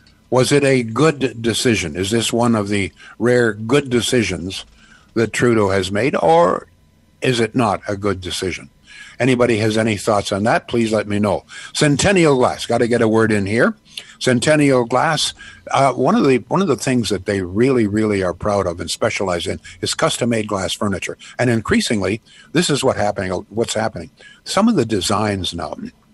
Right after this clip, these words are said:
with glass. They're just spectacular. And I'm not, I'm just not talking about, like, on a, on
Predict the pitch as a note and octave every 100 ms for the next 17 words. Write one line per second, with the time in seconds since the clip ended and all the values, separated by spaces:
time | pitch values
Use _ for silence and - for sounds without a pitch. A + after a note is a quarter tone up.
0 | _ _ _ - A2+ G#2+ G2 G2 - -
1 | - - G2+ F#3 - - - - A2 A#2+
2 | - - - - - - - C#3+ C#3+ C#4
3 | - - C3 F3+ C4+ - C#3 - B2+ B2+
4 | A2+ F#2+ F#2 F#2 A2 A#2 G#2 F2+ - A2+